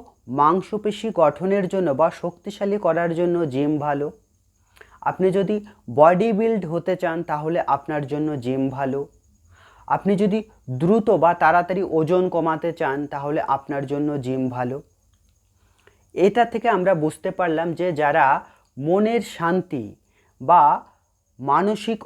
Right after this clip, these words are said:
উন্নতি এবং শ্বাস প্রশ্বাসের উপরে নিয়ন্ত্রণ চান এবং দীর্ঘমেয়াদী সুস্থ থাকতে চান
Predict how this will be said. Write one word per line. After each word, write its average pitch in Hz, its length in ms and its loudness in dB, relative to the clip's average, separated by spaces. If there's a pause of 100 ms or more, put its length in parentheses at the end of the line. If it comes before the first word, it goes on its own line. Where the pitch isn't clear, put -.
(120)
উন্নতি 190 560 0
এবং 180 220 0
শ্বাস 160 380 0
প্রশ্বাসের 190 920 -4
উপরে 185 280 0
নিয়ন্ত্রণ 170 560 0
চান 175 200 -6
এবং 160 340 -2
দীর্ঘমেয়াদী 214 760 2
সুস্থ 190 320 -6
থাকতে 196 400 -8
চান 170 240 -4